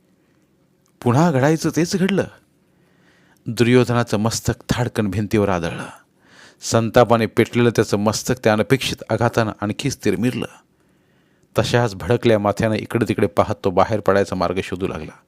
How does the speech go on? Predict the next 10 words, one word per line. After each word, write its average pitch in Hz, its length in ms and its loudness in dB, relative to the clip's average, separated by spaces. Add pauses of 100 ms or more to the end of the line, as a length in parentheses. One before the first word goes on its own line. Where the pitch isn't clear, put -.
(1040)
तिथंच 165 260 4
दिसत 143 320 -2
असला 156 240 0
एक 156 100 -4 (180)
बंद 139 280 2
दरवाजा 127 420 4
ढकलून 123 380 -2
बाहेर 101 240 4
पडायला 113 300 4
काहीच 113 480 -6